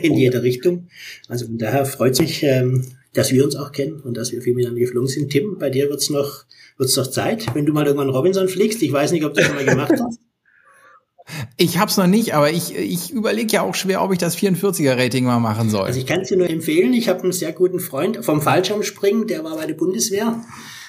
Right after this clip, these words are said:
Speaker 1: war viel Austauschoffizier auch in, äh, in Frankreich, ist viel auf der Twin Echo Roy geflogen und hat immer ganz toll von allem geschwärmt und hat auch immer bloß von seinen Ängsten von Robinson, die er so gehört hat, gesprochen. Da habe ich ihn eingeladen auf einen R zweiundzwanzig und einen R vierundzwanzig Flug und seither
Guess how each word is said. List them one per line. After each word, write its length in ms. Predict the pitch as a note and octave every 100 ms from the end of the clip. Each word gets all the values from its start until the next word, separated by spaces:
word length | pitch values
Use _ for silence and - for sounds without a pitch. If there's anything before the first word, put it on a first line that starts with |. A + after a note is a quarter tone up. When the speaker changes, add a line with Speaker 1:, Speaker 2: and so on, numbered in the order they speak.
| - -
Speaker 1:
war 160 | B2+ -
viel 220 | F3+ G3
Austauschoffizier 1080 | - G3 - G3 - F3+ G3+ - F#3+ F#3 D#3
auch 200 | D#3+ -
in, 320 | C#3 C#3 C#3
äh, 340 | C#3 C3+ C3 B2+ -
in 100 | B2+
Frankreich, 540 | - F#3 - G3 -
ist 120 | D3 -
viel 200 | D3+ C3+
auf 160 | C3+
der 220 | B2 A#2+
Twin 180 | - F#3
Echo 240 | F#3 F3+ E3+
Roy 220 | E3 D#3+
geflogen 640 | C#3+ D#3+ D#3 D#3+ D3+ C#3+
und 240 | C3+ C3+
hat 140 | C3+ C3
immer 160 | C#3
ganz 260 | C3 D3+ -
toll 180 | - C#3
von 180 | - C3+
allem 400 | B2 D#3 D#3+ - - - - - -
geschwärmt 540 | C3+ A#2+ A#2 G3+ G#3
und 100 | F3+
hat 140 | E3
auch 120 | D#3 G3
immer 140 | F#3
bloß 180 | F#3 F#3
von 100 | F3
seinen 240 | D#3+ D3+
Ängsten 360 | D3+ A3 - D3
von 140 | -
Robinson, 480 | B2 A2+ B2 A2+ A#2
die 80 | B2
er 80 | B2+
so 140 | C3+
gehört 380 | C3 B2+ F3+ F3+
hat, 180 | D#3+ -
gesprochen. 440 | C3+ - D3 F3+
Da 60 | C#3
habe 160 | C#3
ich 60 | C#3
ihn 120 | C#3+
eingeladen 600 | B2 D3+ F#3 F#3 F3+ F3
auf 140 | D3+ D3
einen 80 | C3+
R 120 | B2+
zweiundzwanzig 680 | C#3+ D#3+ G3 F#3 E3+ E3+ D#3
und 60 | D3+
einen 60 |
R 120 | C3 B2+
vierundzwanzig 600 | D#3+ F#3 F#3 F#3 - -
Flug 240 | F#3 F#3
und 120 | D3+
seither 540 | B2+ B2+ C3+ D3+ D3